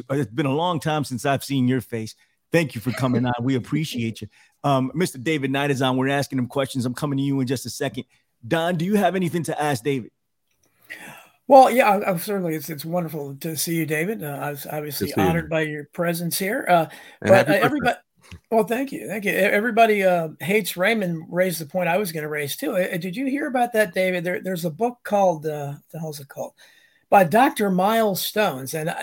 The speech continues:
Speaker 2: you know, as a
Speaker 3: Yeah.
Speaker 2: writer, I've had many books published.
Speaker 3: <laughs>
Speaker 2: And, uh, this guy wrote a book called Fire and Fury, the story of the twenty twenty-three Maui fire and its implications for climate change. Apparently, it was released a day or two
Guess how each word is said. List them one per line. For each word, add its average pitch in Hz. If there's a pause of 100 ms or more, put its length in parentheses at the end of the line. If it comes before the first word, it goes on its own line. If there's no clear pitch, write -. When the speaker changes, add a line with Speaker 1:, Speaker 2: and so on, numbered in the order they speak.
Speaker 2:
you 196
know, 180
as 180
a -
Speaker 3:
Yeah. 185
Speaker 2:
writer, 285
I've 196
had 208
many 196
books 208
published. 202
Speaker 3:
<laughs> -
Speaker 2:
And, 185
uh, 180
this 240
guy 277
wrote 233
a 208
book 226
called 175
Fire 247
and 220
Fury, 233
the 170
story 240
of 190
the 170
twenty 240
twenty-three 214
Maui 185
fire 202
and 175
its -
implications 190
for 156
climate 226
change. - (440)
Apparently, 277
it 233
was 170
released 196
a 180
day 185
or 240
two 202